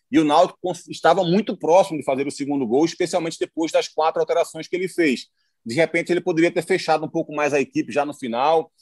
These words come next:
e assim, a entrada do Maxwell, pra mim, foi sem sentido, porque ele já vem entrando mal há muito tempo, enfim. Então, acho que o trabalho do Louser durante o jogo não foi bem feito,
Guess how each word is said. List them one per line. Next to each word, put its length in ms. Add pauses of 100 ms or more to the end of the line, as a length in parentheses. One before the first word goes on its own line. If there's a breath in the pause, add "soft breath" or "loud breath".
(140)
e 100
assim, 240
a 80
entrada 240
do 100
Maxwell, 680
pra 100
mim, 140
foi 120
sem 160
sentido, 580
porque 220
ele 100
já 140
vem 180
entrando 300
mal 160
há 40
muito 260
tempo, 420
enfim. 380 (320 soft breath)
Então, 160
acho 160
que 80
o 40
trabalho 320
do 80
Louser 480
durante 540
o 80
jogo 440 (340)
não 200
foi 540
bem 240
feito, 540